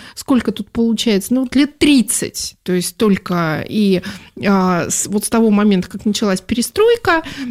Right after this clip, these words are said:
м, э, вот, н-, н-, стали появляться именно психологические центры, появилась такая услуга, и, а, люди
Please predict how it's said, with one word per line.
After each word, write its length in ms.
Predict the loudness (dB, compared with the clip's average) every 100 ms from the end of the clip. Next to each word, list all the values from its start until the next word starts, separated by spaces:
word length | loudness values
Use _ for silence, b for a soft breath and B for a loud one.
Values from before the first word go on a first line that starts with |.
| -6
м, 220 | -6 -4
э, 180 | -2 0
вот, 280 | 0 0 0
н-, 880 | 0 0 2 0 0 -2 -4 -6 -6
н-, 80 | -4
стали 300 | 0 2 2
появляться 640 | 2 2 2 0 0 0
именно 260 | 2 2 0
психологические 800 | -4 -4 0 0 -2 -4 -4 -2
центры, 520 | 0 2 2 2 2
появилась 480 | 2 2 4 2 0
такая 320 | -4 0 2
услуга, 680 | 2 2 4 4 4 2 0 B -14 B B
и, 280 | 2 4 4 2
а, 640 | 2 4 4 4 2 2 2
люди 680 | 4 4 4 2 2 2